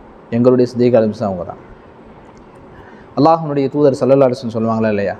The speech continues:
"மன் தஅல்லமல் குர்ஆன், ஹைருக்கும் மன் தஅல்லமல் குர்ஆன வ அல்லமஹு." "ஹைருக்கும்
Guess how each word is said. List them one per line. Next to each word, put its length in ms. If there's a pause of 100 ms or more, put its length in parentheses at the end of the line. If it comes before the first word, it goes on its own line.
"மன் 180
தஅல்லமல் 640
குர்ஆன், 300 (120)
ஹைருக்கும் 380
மன் 200
தஅல்லமல் 580
குர்ஆன 360
வ 180
அல்லமஹு." 480 (480)
"ஹைருக்கும் 400